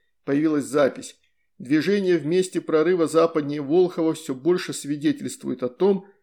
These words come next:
что советское командование готовится отвести войска из районов клинения». И соответствующий практический вывод. С двадцать второго мая на всех участках начинается наступление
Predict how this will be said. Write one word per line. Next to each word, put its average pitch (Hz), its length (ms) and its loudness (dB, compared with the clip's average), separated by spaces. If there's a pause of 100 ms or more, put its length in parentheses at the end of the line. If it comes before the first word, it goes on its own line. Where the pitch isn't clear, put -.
(180)
что - 220 -4
советское 190 500 0
командование 165 720 0
готовится 160 600 -2
отвести 139 480 -8
войска 151 480 0
из 147 140 0
районов 135 500 -2
клинения». 143 760 -6 (320)
И 196 120 -2
соответствующий 175 840 -2
практический - 720 -10
вывод. 135 420 -4 (560)
С 120 100 -12
двадцать 160 480 0
второго 139 400 -2
мая 180 440 0 (260)
на 156 140 -2
всех 190 280 -4
участках 175 640 -2
начинается 170 640 -2
наступление 156 880 -4